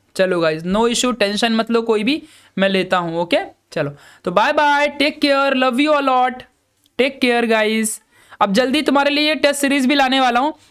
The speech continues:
क्योंकि जैसे ही मेरा पांचवा चैप्टर पढ़ा के हो जाएगा तो टेस्ट सीरीज लेने वाला हूँ, फिर एक एक चैप्टर के टेस्ट लूँगा। और हाँ, वो केमिस्ट्री के फ्लो चार्ट बन गया है, उसको मैं एक दो दिन, चार दिन में दे दूंगा। और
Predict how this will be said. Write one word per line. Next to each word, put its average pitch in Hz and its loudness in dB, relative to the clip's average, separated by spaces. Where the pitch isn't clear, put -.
क्योंकि 240 0
जैसे 247 0
ही 294 0
मेरा 262 2
पांचवा 269 0
चैप्टर 277 0
पढ़ा 269 0
के 277 -2
हो 277 2
जाएगा 269 0
तो 277 -2
टेस्ट 247 0
सीरीज 240 0
लेने 202 0
वाला 170 0
हूँ, 165 -6
फिर 226 2
एक 226 0
एक 240 -4
चैप्टर 226 -2
के 240 0
टेस्ट 220 -2
लूँगा। 165 -4
और 226 2
हाँ, 254 2
वो 240 0
केमिस्ट्री 240 0
के 294 0
फ्लो 262 0
चार्ट 277 0
बन 240 0
गया 269 2
है, 302 -4
उसको 220 -2
मैं 269 2
एक 220 -4
दो 277 0
दिन, 262 0
चार 254 0
दिन 254 0
में 262 0
दे 247 2
दूंगा। 233 0
और 240 2